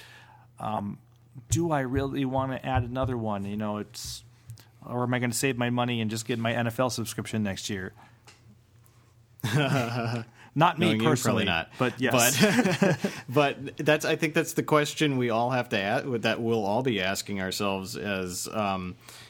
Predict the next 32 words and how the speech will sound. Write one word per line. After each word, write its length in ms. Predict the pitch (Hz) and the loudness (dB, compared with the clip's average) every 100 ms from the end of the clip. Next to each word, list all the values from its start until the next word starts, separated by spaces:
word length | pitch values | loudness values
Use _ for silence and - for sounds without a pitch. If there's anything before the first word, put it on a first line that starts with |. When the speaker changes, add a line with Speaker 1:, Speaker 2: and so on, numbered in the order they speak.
| - - | -20 -4
Speaker 2:
everybody 380 | 110 110 107 107 | -2 0 0 0
wants 240 | 101 95 | 0 -2
to 80 | 113 | -6
put 140 | 113 | -2
out 160 | 104 98 | -2 0
their 160 | 98 92 | -2 -2
own 180 | 92 | -4
streaming 460 | 87 - 127 120 101 | -4 -2 -2 -2 -4
service 580 | - 95 85 87 82 - | -4 -4 -2 -4 -4 -8
is, 500 | - 90 87 85 - | -8 -6 -6 -6 -8
you 80 | 98 | -4
know, 220 | 92 87 90 | -2 -2 -4
do 220 | 90 95 | -4 -2
I 80 | 92 | -2
need 260 | 98 92 | -4 -6
twenty 400 | - - 107 104 | -8 -4 -2 -2
of 200 | 95 90 | -4 -6
these 280 | 92 87 - | -8 -6 -8
things? 420 | - 92 90 95 | -6 -4 -4 -6
And 120 | 92 | -4
now 180 | 92 90 | -2 -2
I'm 140 | 90 90 | -4 -6
paying 260 | 95 87 | -6 -6
the 100 | 87 | -6
same 300 | 87 98 90 | -6 -4 -4
as 140 | 87 90 | -4 -6
I 100 | 85 | -4
was 260 | 87 85 | -4 -6
with 160 | 92 87 | -8 -10
a 60 | |
cable 400 | 80 - 113 87 | -6 0 0 0
bill 360 | 85 85 82 101 | -4 -4 -4 -6